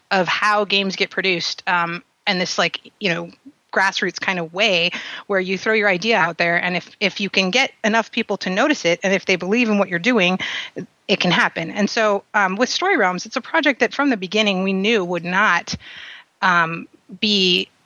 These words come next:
s-, from the research we've done, all the books I've read on game design, all the people I could talk to, it's not something that's a viable option for most traditional publishing routes.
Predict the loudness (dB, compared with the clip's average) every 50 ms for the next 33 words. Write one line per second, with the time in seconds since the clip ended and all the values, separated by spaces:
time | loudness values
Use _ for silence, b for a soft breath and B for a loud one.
0 | _ _ _ _ _ -12 -12 -10 -10 -12 -4 -2 0 2 2 2 0 0 0 0
1 | 0 0 -2 0 2 2 2 2 2 2 0 0 -2 -2 -2 0 0 -2 0 0
2 | 0 0 2 0 0 0 2 2 2 2 0 2 2 2 2 2 2 0 0 -2
3 | -4 -8 -8 -6 -2 -2 -2 -2 -2 -4 -2 -2 -2 -2 0 0 -2 -2 0 -2
4 | 0 -2 0 0 0 -2 0 0 -2 -2 0 0 0 -2 -2 -4 -2 0 0 2
5 | 2 2 0 0 -2 -4 -4 -4 -6 _ _ _ 0 0 0 0 0 0 0 2
6 | 2 0 0 -2 B B B B B -2 0 0 2 2 2 0 0 -2 -4 -4
7 | 0 0 0 0 0 -2 -2 0 -2 -2 0 0 -2 -2 0 -2 -2 -2 0 0
8 | 0 0 -2 -2 -8 -12